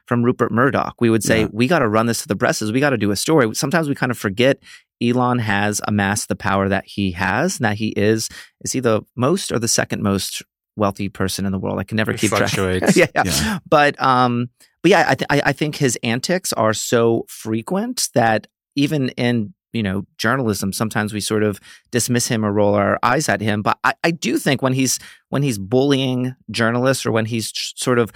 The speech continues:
Speaker 1: blackmailing N P R into tweeting again, I think we ought to take that seriously and report on
Speaker 3: Well,
Speaker 1: it,
Speaker 3: I think
Speaker 1: right?
Speaker 3: that's the most Trump, like, he shifted the Overton window of how we think about him.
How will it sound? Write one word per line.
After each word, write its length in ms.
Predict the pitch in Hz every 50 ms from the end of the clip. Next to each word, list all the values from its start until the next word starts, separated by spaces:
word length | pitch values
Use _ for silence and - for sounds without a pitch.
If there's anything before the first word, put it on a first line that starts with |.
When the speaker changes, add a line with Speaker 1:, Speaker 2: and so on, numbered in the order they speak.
| - - _ -
Speaker 1:
blackmailing 720 | - 104 110 113 120 - 127 123 120 120 120 120 120 120 120
N 180 | - 120 117 110
P 220 | - - 113 107
R 280 | 107 104 104 110 113 117
into 340 | - 120 113 104 - - 107
tweeting 640 | 98 - - - - 113 110 110 117 127 131 147 156 -
again, 440 | - 156 151 170 156 160 165 175 170 -
I 80 | 127
think 260 | 113 - - 139 135 -
we 140 | 123 113
ought 140 | - 107 110
to 100 | 117 120
take 300 | 101 - - 123 113 -
that 180 | - 117 - -
seriously 420 | - - 127 147 147 - - 104
and 220 | 104 107 107 104 -
report 380 | - 113 113 - - 139 - 269
on 180 | - - 87 -
Speaker 3:
Well, 100 | 131 131
Speaker 1:
it, 20 |
Speaker 3:
I 40 | 131
think 100 | 120 117
Speaker 1:
right? 100 | 143 -
Speaker 3:
that's 300 | 139 143 147 - - -
the 160 | 113 110 101
most 240 | 104 104 104 107 -
Trump, 240 | - 117 113 107 -
like, 140 | 131 117 -
he 120 | - 135
shifted 380 | 120 - - - 127 - 139 110
the 140 | 113 110 107
Overton 380 | 104 98 104 101 - 107 104 101
window 380 | 101 98 101 104 110 113 117 104
of 80 | 92
how 180 | 87 95 98 98
we 140 | 95 98 98
think 320 | - - - - 98 98
about 320 | 120 113 110 120 120 135 123
him. 320 | 120 127 135 143 147 139